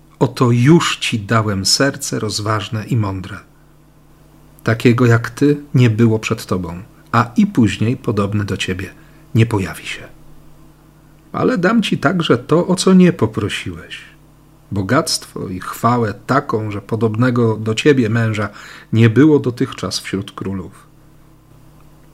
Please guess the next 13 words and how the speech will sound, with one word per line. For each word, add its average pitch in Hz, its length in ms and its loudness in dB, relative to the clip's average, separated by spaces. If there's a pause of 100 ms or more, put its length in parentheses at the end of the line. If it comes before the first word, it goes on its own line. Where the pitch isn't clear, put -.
A 101 100 -6
jeśli 113 260 2
będziesz 117 300 6
się 120 140 0
trzymał 110 380 0
mojej 107 340 -2
drogi 117 320 0
i 135 60 2
przestrzegał - 640 0
moich 127 260 2
przykazań 147 540 0
i 123 80 2
nakazów, 110 640 -2